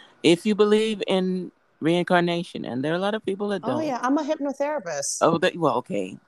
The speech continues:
Speaker 1: So I,
Speaker 2: <laughs>
Speaker 1: so,
Speaker 2: So
Speaker 1: so,
Speaker 2: I know,
Speaker 1: so
Speaker 2: I've,
Speaker 1: we're in
Speaker 2: I've
Speaker 1: the,
Speaker 2: gone
Speaker 1: we're,
Speaker 2: places.
Speaker 1: we're in the same lane. Okay.
Speaker 2: Yeah.
Speaker 1: Yeah, but see, I come from a family where I'm the only one in the lane.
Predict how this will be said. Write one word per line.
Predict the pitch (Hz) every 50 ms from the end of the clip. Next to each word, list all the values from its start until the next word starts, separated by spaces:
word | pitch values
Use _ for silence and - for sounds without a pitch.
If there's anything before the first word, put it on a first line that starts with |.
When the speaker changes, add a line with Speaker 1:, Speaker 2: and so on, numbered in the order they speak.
| _ -
Speaker 1:
So | - - - 151 - - -
I, | - 151 151 - - 330 415
Speaker 2:
<laughs> | 392 359 - 381 -
Speaker 1:
so, | - 208 202 185 - - -
Speaker 2:
So | - - 247 247
Speaker 1:
so, | 226 208
Speaker 2:
I | 226 294 339
know, | 294 269 240 226
Speaker 1:
so | 220 202 196
Speaker 2:
I've, | 196 196
Speaker 1:
we're | 208 214
in | 214 208
Speaker 2:
I've | 202 208 202
Speaker 1:
the, |
Speaker 2:
gone | 226 277 339 269
Speaker 1:
we're, | 233 185 180
Speaker 2:
places. | 233 214 170 160 170 - - _ _ _
Speaker 1:
we're | - 208 240 240
in | 240
the | 233 208
same | - - 233 220 214 202 196
lane. | 185 180 165 143 123 110 - -
Okay. | 165 175 165 - 147 -
Speaker 2:
Yeah. | - 208 202 165 139 131 131 - - - - _ -
Speaker 1:
Yeah, | 156 165 147 135 123 104 -
but | - 147 -
see, | - - 185 175 -
I | - 175
come | 190 - 202 196
from | 190 - 180 170
a | 165 -
family | - 180 170 165 160 151 147
where | 139 139 139
I'm | 147 156 170
the | 165 160 156
only | 160 160 156 151
one | 139 139 135 131
in | 127 120
the | 123 123
lane. | 131 123 104 95 95